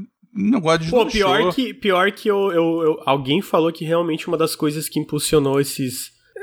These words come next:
Speaker 2: muitos desse, desses projetos, é, ganhando a luz verde realmente foi o remake do Resident Evil dois, né? Coisas como Dead Space, imagino que Silent Hill também.
Speaker 1: É.
Speaker 2: Não só remakes, como continua, como coisas novas, né? Como The Callisto Protocol,
Speaker 1: Não, e uns
Speaker 2: sabe?
Speaker 1: indies que foram muito bem, né?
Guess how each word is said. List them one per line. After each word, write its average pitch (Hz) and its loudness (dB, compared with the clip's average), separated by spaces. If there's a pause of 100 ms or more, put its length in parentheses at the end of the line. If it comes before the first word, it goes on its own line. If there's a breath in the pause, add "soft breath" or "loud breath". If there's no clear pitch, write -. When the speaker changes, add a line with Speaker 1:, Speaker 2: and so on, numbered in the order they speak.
(140)
Speaker 2:
muitos 233 4
desse, 208 4
desses 156 0
projetos, 147 2
é, 131 4
ganhando 135 2
a 139 2
luz 135 0
verde 135 2
realmente 160 0
foi 180 0
o 175 -2
remake 170 -4
do 156 -4
Resident 156 -4
Evil 185 -4
dois, 143 4
né? 120 0
Coisas 131 -2
como 139 -4
Dead 127 0
Space, 180 4
imagino 135 0
que 131 -10
Silent 127 -4
Hill 147 0
também. 147 -4 (120)
Speaker 1:
É. 139 2
Speaker 2:
Não 277 2
só 277 0
remakes, 220 0
como 208 0
continua, 214 -2
como 190 -4
coisas 190 -2
novas, 156 2
né? 123 2
Como 131 -2
The 113 0
Callisto 127 -4
Protocol, 359 -2
Speaker 1:
Não, 190 4
e 175 2
uns 190 2
Speaker 2:
sabe? 151 0
Speaker 1:
indies 190 2
que 143 0
foram 151 2
muito 143 0
bem, 131 0
né? 117 -2